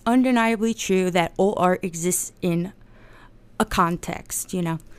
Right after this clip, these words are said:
Even my man's Rothko, who I bring up all the time, Rothko is somebody who is successful partially because of the presentation of an art piece that is devoid of context, you know.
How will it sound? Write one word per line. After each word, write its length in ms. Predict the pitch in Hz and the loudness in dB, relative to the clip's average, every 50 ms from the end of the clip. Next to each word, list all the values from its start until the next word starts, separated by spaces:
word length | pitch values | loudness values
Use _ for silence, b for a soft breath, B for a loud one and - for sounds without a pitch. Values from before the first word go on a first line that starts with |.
| B B B B B B B | B B B B B B B
Even 480 | - 220 208 185 202 196 208 220 220 - | 2 2 4 4 4 2 4 2 2 2
my 240 | - 220 208 190 196 | 4 4 4 6 4
man's 440 | 208 196 180 180 180 180 190 190 - | 4 4 4 4 2 2 0 0 0
Rothko, 680 | 240 233 240 247 254 - - - 180 170 160 170 - - - | 2 4 4 4 2 0 -4 -4 0 0 0 -2 -2 -4 -2
who 80 | - | 0
I 100 | 190 175 | 0 0
bring 240 | 170 - 185 175 175 | 2 0 0 2 2
up 240 | 180 196 202 - - - | 0 0 -2 -4 -2 0
all 160 | 175 175 185 | 0 0 2
the 100 | - 208 | 0 -2
time, 380 | 220 - 196 160 156 151 160 156 B B B B B B | 0 0 -2 -2 -2 -2 -4 -6 B B B B B B
Rothko 480 | 190 180 180 202 - - - 190 180 175 | 4 6 6 6 4 0 -2 0 0 0
is 80 | 170 | 0
somebody 460 | - - 185 175 175 190 185 202 233 220 | 0 0 0 0 0 0 0 0 0 0
who 460 | - - 233 233 233 233 240 233 - - | 0 0 0 2 2 2 0 0 -2 0
is 400 | - 220 220 220 208 - - - - - - - - - - - | 2 4 4 4 2 0 -4 -4 -8 -14 -20 -20 -20 -20 -6 -4
successful 760 | - - 254 - - - - 269 294 311 - - - 220 | -2 -2 -2 -4 -4 -2 0 0 0 -2 -2 -2 -2 -2
partially 560 | 214 - - - 233 247 226 - - 190 180 180 | -2 -2 -2 -2 -2 0 -2 -4 -4 -2 -4 -4
because 540 | 180 185 - - 175 180 175 170 - - B B B B B B B - | -4 -8 -8 -4 -2 -2 -2 -2 -4 -8 B B B B B B B -2
of 440 | 180 175 170 160 - - - - - - - - - - - | 0 0 0 -2 -4 -10 -16 -16 -18 -20 -20 -20 -20 -12 -10
the 180 | 202 175 196 | -8 -8 -8
presentation 1200 | 180 - - - 226 254 247 220 202 190 175 - - - 214 220 214 - - - 185 175 175 175 185 - | -4 -4 -2 2 2 2 4 4 2 2 0 -2 0 2 2 2 2 0 -2 -2 -2 0 0 -2 -2 -4
of 80 | - 175 | -2 -2
an 120 | 214 170 - | 0 0 0
art 220 | - 208 254 - - | 0 0 -2 -4 -8
piece 280 | - - 196 170 - | -8 -6 -6 -6 -4
that 180 | 190 185 180 175 | -4 -2 -2 -2
is 160 | 180 156 - | -4 -4 -2
devoid 760 | - 190 180 151 - - 180 202 220 233 185 175 170 165 156 165 | -2 -2 -2 0 2 4 4 6 6 4 2 2 0 -2 -4 -6
of 240 | - 165 160 - - | -6 -6 -6 -6 -6
context, 840 | - - - 165 170 175 - - - 170 - - - - - - - | -4 -2 0 0 0 0 -2 -4 -8 -8 -8 -8 -8 -8 -8 -6 -2
you 80 | - 185 | -2 0
know. 180 | 170 160 151 | 0 0 -4